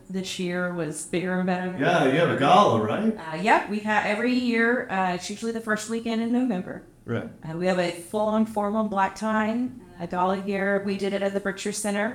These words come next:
Speaker 1: in Tyler this
Speaker 2: Yeah,
Speaker 1: year.
Speaker 2: nice.
Speaker 1: Another brand new facility. It's beautiful.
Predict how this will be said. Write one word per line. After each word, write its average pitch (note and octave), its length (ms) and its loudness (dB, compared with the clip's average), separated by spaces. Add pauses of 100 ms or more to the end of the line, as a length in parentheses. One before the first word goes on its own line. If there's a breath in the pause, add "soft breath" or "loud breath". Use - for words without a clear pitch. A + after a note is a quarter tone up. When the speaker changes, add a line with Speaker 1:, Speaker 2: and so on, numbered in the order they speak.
(100)
Speaker 1:
in G#3+ 100 -2
Tyler G#3+ 440 -2 (160)
this - 120 -10
Speaker 2:
Yeah, D#3 100 0
Speaker 1:
year. - 280 -2 (100)
Speaker 2:
nice. D#3+ 160 -4
Speaker 1:
Another F#3 240 0
brand G3 240 0
new G#3 300 -2 (100)
facility. A#3 640 -2
It's - 140 -12
beautiful. G#3+ 1000 -2